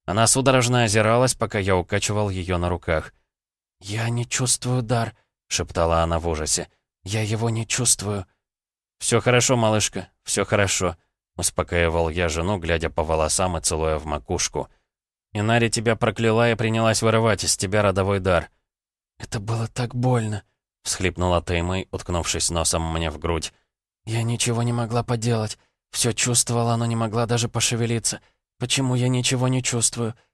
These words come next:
Я умерла? Что со мной? Сколько я потеряла?» «Три уровня», честно признался я.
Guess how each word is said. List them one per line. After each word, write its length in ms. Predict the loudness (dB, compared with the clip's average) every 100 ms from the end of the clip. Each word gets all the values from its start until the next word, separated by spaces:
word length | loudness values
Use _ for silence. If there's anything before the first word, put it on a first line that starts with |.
| _
Я 200 | 0 2
умерла? 440 | 4 2 2 0 -4 _ _
Что 260 | -8 -2 0
со 160 | 2
мной? 280 | 2 -2 -4 _ _ -6
Сколько 380 | -2 -2 0
я 80 | 0
потеряла?» 560 | 0 0 2 2 0 -4 _ _ _ _ _ _ _
«Три 160 | 2 4
уровня», 520 | 6 4 2 -2 -6 _ _ -2
честно 300 | -2 -2 -2
признался 500 | -4 -2 0 0 -2
я. 300 | -4 -6